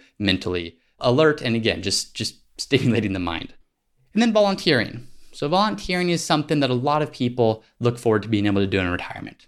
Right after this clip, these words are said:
Now, this could be anywhere from a couple, few hours a week to full-time volunteering. Whether this is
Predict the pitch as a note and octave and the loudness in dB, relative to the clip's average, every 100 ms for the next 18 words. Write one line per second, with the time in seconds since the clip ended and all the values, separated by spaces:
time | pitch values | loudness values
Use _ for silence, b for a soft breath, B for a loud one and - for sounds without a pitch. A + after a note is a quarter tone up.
0 | - A2 C3 D3 - C3 C3+ C#3 C#3 B2+ | -6 -2 0 -2 -2 0 2 2 2 2
1 | B2 A#2 A2+ G2 - D#3+ - E3 E3 D#3 | 2 2 0 -6 -2 -2 2 -2 0 4
2 | D3+ C#3+ C#3 F#3+ A#3+ - D#3 D#3+ - F#3 | 4 2 0 -2 -4 0 2 2 -2 -12
3 | - E3 E3 D3+ C3 A2 G2 - G2 F2+ | -8 -2 -2 -2 0 2 2 0 -2 -2
4 | - - b b b b A#2 A#2+ B2+ C3 | -6 -14 b b b b -2 2 2 2
5 | C3 A2+ - | 0 -2 -6